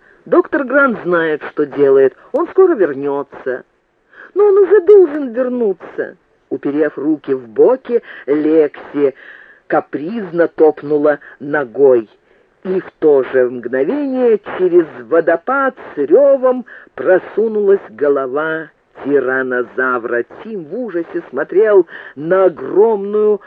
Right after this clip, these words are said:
разинутую пасть. Лекси бросилась на пол. Голова чудовища покачалась и исчезла, но Тим видел ее тень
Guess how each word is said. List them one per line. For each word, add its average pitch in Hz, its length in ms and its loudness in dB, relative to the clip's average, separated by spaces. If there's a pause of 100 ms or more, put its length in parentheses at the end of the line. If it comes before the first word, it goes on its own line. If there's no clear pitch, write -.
(100)
разинутую 202 840 0
пасть. 214 360 -4 (320)
Лекси 233 480 0
бросилась 226 600 0
на 247 260 -2
пол. 165 260 2 (200)
Голова 147 380 0
чудовища 156 640 -2 (340)
покачалась 220 920 -2 (420)
и 185 60 -6
исчезла, 147 1080 -2 (220)
но 131 220 -4
Тим 180 440 -6
видел 165 500 -2
ее 165 340 0 (180)
тень 240 400 -2